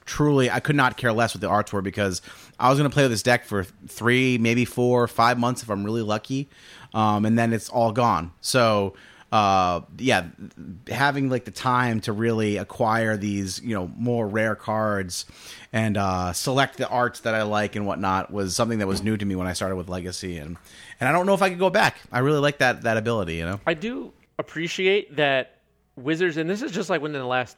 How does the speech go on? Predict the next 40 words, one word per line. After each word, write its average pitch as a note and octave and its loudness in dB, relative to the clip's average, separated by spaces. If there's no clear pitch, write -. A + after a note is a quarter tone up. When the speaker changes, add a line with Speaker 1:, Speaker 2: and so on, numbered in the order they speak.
Speaker 2:
three C3+ -8
or C#3 -2
four C3+ -6
years, A#2+ -6
they D3 -2
started A3 -2
trying F#3+ -2
to C#3+ -12
fix - -8
that C#3+ 0
very C3+ -2
problem, B2+ -4
I E3 -4
noticed, F#3+ -6
Speaker 1:
Hmm. F2 -6
Speaker 2:
by D3+ 4
n-, C#3 -4
not E3+ 2
just, A3+ -2
like, E3+ -2
the D3 -6
showcase D3 -2
art D3 -2
cards D3+ 0
that C#3 0
are C3+ -2
in C#3+ -8
Standard D3 -4
now, D3+ -4
but C#3+ 2
they D3+ -2
started, G#3 2
like, F#3 2
reprinting E3+ -6
cards E3 2
from D#3+ -8
Magic's D#3+ -4
past E3 0
into D#3+ -8
Standard. F#3+ -2